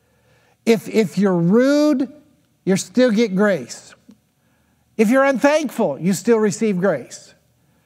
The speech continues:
If you don't believe anything I'm <laughs> telling you, you're still gonna get grace.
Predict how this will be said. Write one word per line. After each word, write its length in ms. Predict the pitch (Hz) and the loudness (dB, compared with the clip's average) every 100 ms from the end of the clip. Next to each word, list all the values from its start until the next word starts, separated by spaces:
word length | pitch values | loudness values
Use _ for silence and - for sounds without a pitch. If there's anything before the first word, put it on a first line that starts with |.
| _ _ _ _ _ _ _ _ | _ _ _ _ _ _ _ _
If 120 | 170 254 | 0 2
you 80 | |
don't 200 | 285 262 | 2 2
believe 260 | 220 262 233 | 2 2 4
anything 380 | 254 254 262 262 | 2 2 0 0
I'm 180 | 269 214 | 0 0
<laughs> 100 | 285 | 0
telling 220 | 269 156 | 0 0
you, 180 | 233 214 | 0 2
you're 160 | 214 202 | 2 0
still 260 | - _ | -2 _
gonna 200 | 220 233 | 0 0
get 200 | 214 233 | 2 0
grace. 600 | 196 240 262 202 139 - | 0 2 2 0 -6 -16